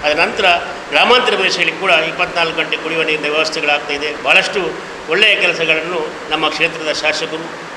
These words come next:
ಎರಡು ವರ್ಷದಲ್ಲಿ ಒಂದು ಸಾವಿರದ ಇನ್ನೂರು ಕೋಟಿ ರೂಪಾಯಿ ಅನುದಾನವನ್ನು ತಂದು ಈ ಕ್ಷೇತ್ರಕ್ಕೆ ಐದು ವರ್ಷದ ಕೆಲಸವನ್ನು ಕೇವಲ ಎರಡೇ ವರ್ಷದಲ್ಲಿ ಮಾಡಿ ಮುಗಿಸಿರುತ್ತಾರೆ.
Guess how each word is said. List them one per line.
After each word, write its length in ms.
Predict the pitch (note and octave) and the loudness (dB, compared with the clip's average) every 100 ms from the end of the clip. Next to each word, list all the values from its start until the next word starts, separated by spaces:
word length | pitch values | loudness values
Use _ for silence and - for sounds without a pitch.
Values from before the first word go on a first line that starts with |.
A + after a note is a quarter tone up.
| - | -2
ಎರಡು 200 | D3+ F#3+ | 2 4
ವರ್ಷದಲ್ಲಿ 560 | F3+ - D#3 D#3 E3 C#3 - - - | 4 2 0 0 0 -2 -4 -10 -8
ಒಂದು 180 | D#3 F3 | -6 -4
ಸಾವಿರದ 680 | F3 F3+ E3+ E3 D#3 D#3 D#3 | 2 4 4 4 4 4 0
ಇನ್ನೂರು 360 | D#3+ G3 G#3+ - | -2 2 4 4
ಕೋಟಿ 340 | - G3 - | 2 2 2
ರೂಪಾಯಿ 320 | F#3 F3+ E3+ - - - D3+ | 0 2 2 2 -2 -8 -4
ಅನುದಾನವನ್ನು 720 | F3+ G3 G3 F3 E3+ E3 - | 0 4 4 4 2 -2 0
ತಂದು 500 | F#3+ A3+ G3 F3 - - - | 0 2 2 2 -4 -8 0
ಈ 60 | E3 | 2
ಕ್ಷೇತ್ರಕ್ಕೆ 640 | - F3+ F3+ F3 E3 E3+ C#3 - - | 4 2 4 2 2 0 -2 -8 -2
ಐದು 240 | D3 F#3+ F#3+ | 0 2 2
ವರ್ಷದ 240 | F3 D#3+ | 0 -2
ಕೆಲಸವನ್ನು 800 | D#3 D#3+ D#3 D#3+ F3+ F3+ D#3+ - | -2 -2 -2 -2 -2 -2 -4 -2
ಕೇವಲ 200 | D#3 D#3 | 0 2
ಎರಡೇ 260 | D3 D#3 A#3 | 4 4 6
ವರ್ಷದಲ್ಲಿ 600 | A3+ - F3+ F3 E3+ D#3 - - - D3+ | 6 4 2 2 2 2 -2 -12 -6 0
ಮಾಡಿ 220 | D#3 D#3 D3+ - - E3 | 2 2 0 -6 -10 -6
ಮುಗಿಸಿರುತ್ತಾರೆ. 680 | G3 F#3+ - D#3+ D#3+ D#3+ | -4 -2 -2 2 2 2